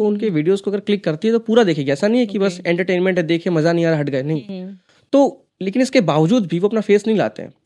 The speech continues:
Speaker 2: अच्छा।
Speaker 1: कोई purpose होगा।
Speaker 2: Seven eight years से continue है फिर भी?
Speaker 1: बिल्कुल, कोई purpose होगा उनका। उनका जो
Speaker 2: हम्म।
Speaker 1: motive है वो clear होगा
Speaker 2: हाँ।
Speaker 1: कि नहीं, मुझे ये बनाना है
Speaker 2: हम्म।
Speaker 1: and उसके बाद इसका जो output निकल के आ रहा है, बस मुझे उससे मतलब है। मतलब कि अगर
Speaker 2: हम्म।
Speaker 1: मुझे पैसे मिलने हैं तो वो मिल जा रहे हैं,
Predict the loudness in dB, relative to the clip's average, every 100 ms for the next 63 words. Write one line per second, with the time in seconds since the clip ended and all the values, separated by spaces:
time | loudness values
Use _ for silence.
0 | _ -8 -2 0 2 2 2 2 -2 -8
1 | _ -8 -6 -4 -4 -4 -4 -4 -4 -8
2 | -8 -8 -6 -6 -4 -6 -8 -10 -6 -6
3 | -4 -8 -8 2 4 4 2 2 2 0
4 | -2 -2 2 4 4 2 0 0 2 2
5 | 2 2 4 4 0 -6 _ _ _ -16
6 | -8 0 2 4 4 2 4 4 4 0
7 | -2 -4 -6 -8 _ -12 -6 0 2 2
8 | -4 -6 -4 -4 0 2 0 -2 -2 0
9 | 2 4 4 0 -2 0 0 0 0 2
10 | 4 4 4 2 0 0 0 0 2 0
11 | 0 -4 -6 -8 -6 -4 -2 -2 -2 0
12 | 0 2 2 4 2 0 -2 0 0 -2
13 | -4 -10